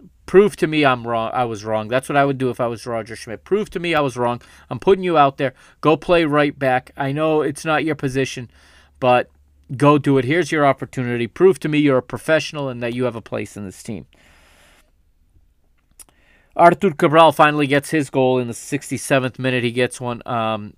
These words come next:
again, another player that's just been the recipient of abuse for something that's not his fault, okay? If this is a casting error, it's not his fault, okay? We can address that. We can talk about that, but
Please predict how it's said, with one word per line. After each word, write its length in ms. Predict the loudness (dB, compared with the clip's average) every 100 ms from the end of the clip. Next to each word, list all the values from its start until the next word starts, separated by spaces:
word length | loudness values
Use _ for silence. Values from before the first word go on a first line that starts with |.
| -12
again, 260 | -2 0
another 300 | 0 0 -2
player 360 | -4 0 0 2
that's 220 | 0 -4
just 380 | -8 -10 -10 -6
been 260 | -4 -4 -4
the 120 | -4
recipient 600 | -4 0 0 0 -6 -6
of 100 | -4
abuse 640 | -6 -4 -6 -6 -10 -20 _ _ _ _ _ _
for 120 | -2
something 320 | 0 0 0
that's 220 | -2 -2
not 180 | 0 0
his 160 | -2 -8
fault, 380 | -6 -6 -8 -16
okay? 260 | -10 -4 -4
If 100 | -4
this 220 | -8 -10
is 80 | -10
a 40 |
casting 480 | -8 -4 -4 -6 -10
error, 220 | -6 -4
it's 260 | -4 -8 -6
not 200 | -2 -2
his 160 | -4 -10
fault, 340 | -6 -6 -8 _ _ -20 -20 -14
okay? 260 | -4 -2 -2 -10 -20 -4
We 100 | -2
can 160 | 0 0
address 400 | 2 2 2 2
that. 280 | 2 2 _
We 140 | -10
can 160 | -8 -10
talk 320 | -2 0 0
about 300 | 2 0 0
that, 320 | 0 -2 -2
but 320 | -6 -8 -8